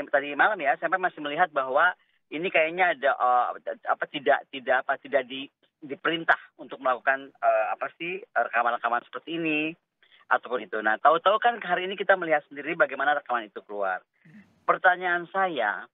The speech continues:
ya kan, apakah kemudian akan berulang kejadian tahun lima puluh ketika T N I itu menggeruduk sipil? Jangan lupa, ya, T N I itu dari rakyat untuk rakyat.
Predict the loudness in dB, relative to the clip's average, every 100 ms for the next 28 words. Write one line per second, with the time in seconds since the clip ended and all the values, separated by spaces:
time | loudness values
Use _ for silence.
0 | _ _ _ -6 -6 -6 -12 -16 _ _
1 | _ _ _ _ _ 0 0 2 0 0
2 | -2 -4 -4 -2 2 2 2 -2 -2 -2
3 | -2 0 2 2 0 -2 -2 0 0 -2
4 | -4 -8 -6 -8 -6 -8 -14 _ _ _
5 | _ _ _ -8 -8 -6 4 4 4 -2
6 | -2 -6 -10 -10 -4 -2 -2 -6 -6 -6
7 | -6 -6 -8 -10 -8 -10 -10 _ _ _
8 | _ _ _ _ _ 0 2 2 0 4
9 | 4 4 -4 -2 2 2 0 -4 0 0
10 | 2 0 -2 -12 -12 -14 -6 -4 -4 -4
11 | -8